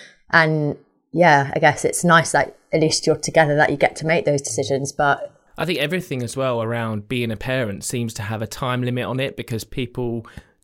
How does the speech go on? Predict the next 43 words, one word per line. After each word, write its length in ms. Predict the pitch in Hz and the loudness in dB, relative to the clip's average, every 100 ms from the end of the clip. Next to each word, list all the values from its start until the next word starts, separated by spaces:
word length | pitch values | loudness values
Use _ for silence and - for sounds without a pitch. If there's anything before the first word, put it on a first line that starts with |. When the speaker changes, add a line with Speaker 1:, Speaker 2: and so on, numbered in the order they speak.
| - | -6
Speaker 2:
don't 180 | 120 110 | -4 -2
wanna 180 | 117 113 | -4 -4
be 120 | 113 | -8
too 240 | - 120 113 | -6 -6 -4
old 280 | 113 113 | -4 -6
when 120 | 110 110 | -6 -8
they're 100 | 101 | -8
having 280 | 113 110 | -8 -6
young 180 | 107 107 | -6 -8
children. 460 | - 160 151 143 131 | -6 -4 -4 -4 -4
And 100 | 120 | -6
I 40 | |
think 180 | 131 - | -8 -8
even 220 | 139 143 | -8 -6
adoption 580 | 131 147 - - 156 101 | -4 -6 -6 -8 -8 -8
takes 380 | - 123 113 - | -8 -8 -8 -6
into 320 | 117 110 - | -6 -6 -8
account 480 | 104 - 107 104 - - _ _ _ | -10 -8 -8 -8 -12 -20 _ _ _
that 260 | 123 110 - | -8 -8 -8
question 400 | - 123 - 113 | -8 -8 -6 -6
of, 100 | 104 | -6
"Oh, 100 | 110 | -8
how 360 | - - 117 117 | -10 -8 -4 -2
old 280 | 113 117 113 | -2 -4 -6
are 180 | 95 95 | -6 -8
you?" 240 | 95 101 - - _ _ - | -8 -10 -14 -20 _ _ -6
Maybe 360 | 120 120 113 | -2 -2 -2
you 140 | 113 110 | -6 -4
can't 240 | 127 113 | -6 -6
have 120 | 117 110 | -6 -4
a 20 | |
younger 320 | 113 113 110 | -4 -4 -6
child 380 | - 113 107 101 | -6 -4 -4 -6
because 260 | - 117 | -8 -8
that 160 | 107 - | -8 -8
means 260 | 107 101 113 | -8 -8 -8
when 100 | 110 | -8
they're 140 | 104 | -8
fifteen, 580 | 104 117 - 110 101 101 | -8 -10 -8 -8 -6 -6
you'll 140 | 107 | -8
be 120 | 104 110 | -8 -8
this 240 | 139 - | -8 -8
age. 340 | 92 85 - | -8 -8 -14